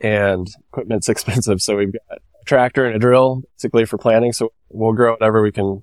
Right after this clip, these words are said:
plant with a drill. A lot of times our cash crops will even have companions planted with them when we do the cover cropping thing. And so that adds to the biodiversity. We try to, another facet of soil health that we are working on is minimizing soil disturbance.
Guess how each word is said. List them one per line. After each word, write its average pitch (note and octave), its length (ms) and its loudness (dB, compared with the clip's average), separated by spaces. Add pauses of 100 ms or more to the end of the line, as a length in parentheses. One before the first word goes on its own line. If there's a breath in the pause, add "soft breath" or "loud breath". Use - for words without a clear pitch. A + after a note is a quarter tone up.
(120)
plant G#2+ 200 -10
with G2+ 140 -4
a G2 60 -2
drill. G#2 540 0 (120)
A A2 60 -4
lot A2 180 4
of A2 80 -2
times G#2+ 280 2
our G2+ 180 0 (260)
cash - 260 -18
crops G#3 300 0
will G#3 100 2
even G2+ 200 -2
have G#2 100 -8 (140)
companions G#2+ 520 -2
planted G#2 300 0
with G#2 160 -2
them G#2 220 0
when F#2 160 -2
we F#2 220 -4 (380)
do G2+ 120 -4
the F#2+ 80 -6
cover G2+ 240 0
cropping G2 400 0
thing. G2+ 220 -6
And F#2 260 -4
so F#2 100 -6
that F2+ 240 0 (320)
adds F#2+ 240 -2
to F#2 80 -6
the F#2 60 -4
biodiversity. F#2 960 -2
We F2+ 140 -8
try G2 300 0
to, F#2 220 -2 (140)
another A#2+ 300 0
facet A2+ 360 0
of G#2+ 80 2
soil A2 300 -2
health G#2+ 260 0
that G#2 140 -2
we G2+ 300 -2 (200)
are A2 100 0
working G#2+ 260 0
on G#2 180 2
is F#2+ 400 -4 (220)
minimizing G#2+ 600 -2
soil G#2 300 -2
disturbance. G#2 760 -2